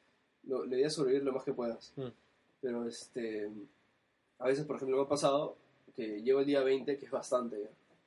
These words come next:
Speaker 1: día veinte, y, y todo está chévere, ¿ya?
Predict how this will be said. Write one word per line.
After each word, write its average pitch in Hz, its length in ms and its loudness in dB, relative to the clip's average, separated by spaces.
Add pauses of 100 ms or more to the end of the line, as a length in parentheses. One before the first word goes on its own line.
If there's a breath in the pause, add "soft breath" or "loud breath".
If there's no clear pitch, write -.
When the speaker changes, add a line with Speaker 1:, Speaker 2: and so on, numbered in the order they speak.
(100)
Speaker 1:
día 117 200 -6
veinte, 113 340 -6 (840)
y, 117 800 -4
y 120 60 -6
todo 170 140 0
está 165 280 2
chévere, 131 400 4
¿ya? 110 200 -2